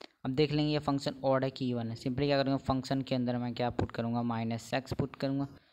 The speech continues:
हमारा फंक्शन ये है, sin स्क्वायर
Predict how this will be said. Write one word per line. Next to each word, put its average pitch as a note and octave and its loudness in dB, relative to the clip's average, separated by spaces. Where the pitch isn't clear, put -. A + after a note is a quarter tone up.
हमारा B2+ 2
फंक्शन C3+ 0
ये D3 2
है, D3 -2
sin D3 0
स्क्वायर C#3 0